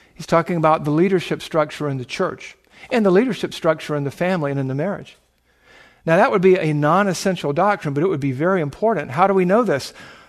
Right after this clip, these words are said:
Because Paul says, "If any was, anyone is inclined to be contentious, we have no such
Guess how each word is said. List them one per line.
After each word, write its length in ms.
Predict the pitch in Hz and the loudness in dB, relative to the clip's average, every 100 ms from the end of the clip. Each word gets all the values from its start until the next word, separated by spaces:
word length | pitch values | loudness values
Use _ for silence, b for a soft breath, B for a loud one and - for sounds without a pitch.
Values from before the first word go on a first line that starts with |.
| B | B
Because 360 | 175 196 185 - | 2 4 4 2
Paul 380 | - 233 262 | 4 6 8
says, 640 | 220 - 262 208 180 - - b b b b b b | 4 2 4 4 2 -2 -12 b b b b b b
"If 220 | - 151 - | -4 -4 -2
any 180 | 233 277 | 2 4
was, 240 | 262 233 208 | 6 4 2
anyone 540 | 196 165 240 247 214 | -2 0 2 2 2
is 140 | 180 | 0
inclined 400 | 170 - 202 196 | -2 -2 0 0
to 40 | 165 | 2
be 120 | 180 | 0
contentious, 760 | 175 170 - 247 233 170 - - B B | 0 -4 0 0 0 -4 -4 -10 B B
we 380 | 147 262 294 196 | 2 4 4 4
have 240 | 196 180 | 4 4
no 220 | 185 277 | 2 2
such 380 | - 262 240 | 2 0 0